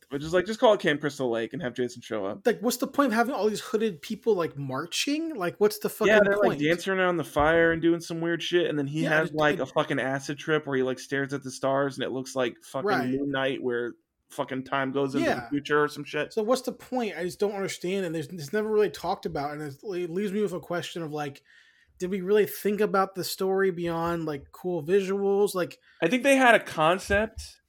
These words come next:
Speaker 1: Like, I feel like this would have been a really good, like, Twilight Zone episode or something like that.
Speaker 2: Yeah.
Speaker 1: But I don't know
Speaker 2: Or
Speaker 1: if
Speaker 2: even
Speaker 1: the
Speaker 2: just
Speaker 1: concept,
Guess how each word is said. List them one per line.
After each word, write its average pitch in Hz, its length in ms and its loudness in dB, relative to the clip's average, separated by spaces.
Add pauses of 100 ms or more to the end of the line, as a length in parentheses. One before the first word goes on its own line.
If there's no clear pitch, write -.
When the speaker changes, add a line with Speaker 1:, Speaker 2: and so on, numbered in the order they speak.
(800)
Speaker 1:
Like, 170 140 6
I 180 80 8
feel 226 160 4
like 214 140 4
this 202 180 -4
would 202 100 2
have 175 100 2
been 185 140 4
a 175 60 4
really 156 280 0
good, 156 280 4
like, 139 420 2 (480)
Twilight 123 420 2
Zone 113 200 -4
episode 98 420 -6
or - 80 -8
something 101 340 -12
like - 180 -12
that. 98 260 -12
Speaker 2:
Yeah. 139 400 -4 (640)
Speaker 1:
But 160 120 6
I 175 120 6
don't 196 160 6
know 214 80 8
Speaker 2:
Or 294 60 10
Speaker 1:
if 302 60 6
Speaker 2:
even 339 200 4
Speaker 1:
the 190 40 0
Speaker 2:
just 160 380 4
Speaker 1:
concept, 139 300 -6